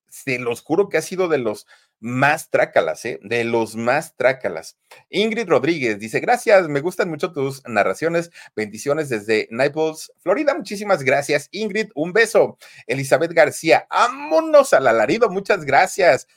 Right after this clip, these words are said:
Y gracias a todas y a todos ustedes por habernos acompañado. Ya en menos de diez minutitos ahí estaremos en el alarido. Cuídense mucho, pásenla bonito. Soy Felipe Cruz el Philip. Gracias Omar Benumea, Daniel Álvarez, pero sobre todo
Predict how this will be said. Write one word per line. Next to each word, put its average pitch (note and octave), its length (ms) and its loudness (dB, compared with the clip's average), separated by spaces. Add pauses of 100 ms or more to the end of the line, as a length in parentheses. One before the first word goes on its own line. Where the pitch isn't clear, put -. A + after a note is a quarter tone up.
(160)
Y B2+ 120 -10
gracias E3+ 500 0
a A#2 140 0
todas D3+ 320 0
y C3+ 60 -2
a - 20 -16
todos C3 320 -4
ustedes D3 400 -6
por G2+ 160 -8
habernos B2 480 -6
acompañado. F#2+ 800 -6 (240)
Ya C#3 400 -2
en A#2 180 -8
menos C3+ 240 -10
de G2+ 80 -10
diez G2 160 -16
minutitos A2+ 480 -14
ahí F#2 140 -10
estaremos G2 420 -6
en F2+ 140 -14
el E2+ 120 -10
alarido. E3 480 -4
Cuídense F#2 380 -12
mucho, G#3 400 -6 (260)
pásenla G2+ 460 -4
bonito. F#3 540 -4 (200)
Soy G2+ 200 -8
Felipe G2+ 300 -14
Cruz G#2+ 180 -12
el C#3+ 100 -10
Philip. E3 340 -8
Gracias A2 540 -2
Omar F#2 240 -4
Benumea, G#2 640 -4
Daniel F2+ 340 -6
Álvarez, A2 400 -2
pero E2+ 200 -12
sobre F2 260 -12
todo C#3 400 0